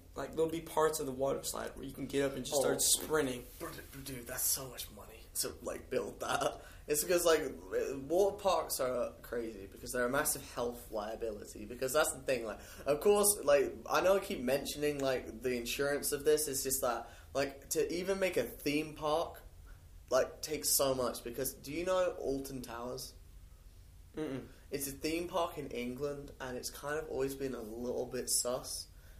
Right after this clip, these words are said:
Speaker 2: because, like, there was a ride, the Smiler, and it crashed.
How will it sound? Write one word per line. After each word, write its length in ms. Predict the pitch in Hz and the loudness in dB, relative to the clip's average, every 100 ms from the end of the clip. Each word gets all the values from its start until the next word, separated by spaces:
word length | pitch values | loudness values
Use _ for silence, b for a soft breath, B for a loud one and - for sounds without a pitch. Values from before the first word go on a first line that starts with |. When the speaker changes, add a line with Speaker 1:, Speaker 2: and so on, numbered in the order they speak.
| b 123 | b -8
Speaker 2:
because, 460 | 127 131 120 117 | -4 -2 0 -2
like, 180 | 120 117 | -2 0
there 120 | 127 | 0
was 120 | 123 120 | 0 -2
a 60 | |
ride, 460 | 107 113 113 123 127 | -4 -4 -2 -4 -4
the 80 | 107 | -2
Smiler, 600 | - - 110 113 127 135 - b b b - | 0 -2 -6 -4 -4 -4 -10 b b b -14
and 120 | 123 120 | -8 -8
it 100 | 117 | -8
crashed. 760 | - 110 110 135 - - - | -8 -6 -4 -8 -10 -16 -18